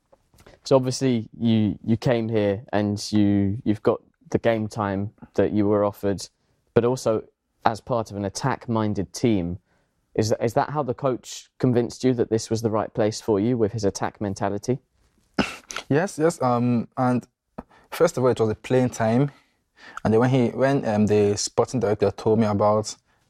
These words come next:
Speaker 2: the plans for myself and for the team and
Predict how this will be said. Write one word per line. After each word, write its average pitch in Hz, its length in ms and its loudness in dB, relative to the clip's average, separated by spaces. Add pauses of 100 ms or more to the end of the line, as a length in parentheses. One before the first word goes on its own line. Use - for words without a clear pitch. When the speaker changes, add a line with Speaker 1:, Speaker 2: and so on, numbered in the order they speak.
Speaker 2:
the 117 120 0
plans 110 400 -2
for 98 360 -2 (480)
myself 113 720 0 (160)
and 107 140 -2
for 107 120 0
the 107 100 2
team 123 300 2
and 104 300 2